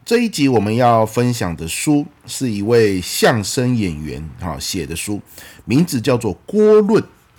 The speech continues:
作者是郭德纲。好，OK，那我来分享一段我写在笔记本中的一段重点。哦，这一段蛮长的哈，因为它是一个有点像是历史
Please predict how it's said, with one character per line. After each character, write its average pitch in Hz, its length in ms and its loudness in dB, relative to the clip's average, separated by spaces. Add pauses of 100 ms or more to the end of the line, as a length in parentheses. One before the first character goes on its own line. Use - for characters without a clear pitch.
(400)
作 185 180 2
者 80 220 -4
是 101 340 -4 (520)
郭 202 280 4
德 107 300 -2
纲。 117 300 -4 (160)
好， 90 120 -16 (100)
OK， 85 280 -10 (400)
那 120 140 0
我 104 80 0
来 92 280 -2
分 139 300 -2
享 90 200 -6
一 90 60 -10
段 98 380 -2
我 90 160 -6
写 85 300 -10
在 104 260 -2
笔 90 240 -12
记 110 260 -6
本 85 300 -10
中 101 220 -6
的 87 260 -8 (680)
一 101 80 -8
段 90 500 -4 (500)
重 120 220 0
点。 - 180 -14 (960)
哦， 117 100 -6
这 180 100 4
一 165 40 4
段 165 120 2
蛮 127 180 0
长 87 320 -6
的 92 80 -6
哈， 90 160 -6
因 113 60 -2
为 117 80 0
它 117 100 -2
是 113 140 -4
一 107 80 -2
个 92 180 -6 (280)
有 117 80 -2
点 113 100 0
像 110 180 -4
是 107 180 -6
历 123 220 0
史 76 400 -8